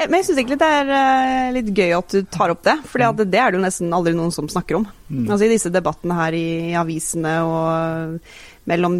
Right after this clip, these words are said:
Speaker 1: ulike organisasjoner og så videre, og i den politiske kontakten, så er det jo på en måte sånn, dette må vi få til.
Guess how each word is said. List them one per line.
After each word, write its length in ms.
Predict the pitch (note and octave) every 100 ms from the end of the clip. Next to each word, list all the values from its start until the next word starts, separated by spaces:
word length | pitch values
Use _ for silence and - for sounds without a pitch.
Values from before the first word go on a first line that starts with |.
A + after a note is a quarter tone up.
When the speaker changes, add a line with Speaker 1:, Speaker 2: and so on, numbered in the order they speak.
| F3
Speaker 1:
ulike 320 | F3 D#3+ D#3+
organisasjoner 560 | D#3 F3 F3 D#3 D#3
og 60 | E3
så 80 | F3+
videre, 240 | E3+ D3 D#3+
og 60 |
i 40 | D#3+
den 80 | E3
politiske 320 | F3 D#3 D#3+
kontakten, 460 | F3+ E3+ - - D4+
så 140 | C4+
er 80 | F3
det 60 | D#3+
jo 40 | F3
på 60 |
en 20 | G3+
måte 120 | D#3+
sånn, 160 | D#3+ E3+
dette 240 | F#3 -
må 80 | D#3 C#3+
vi 80 | E3
få 120 | E3 -
til. 160 | F3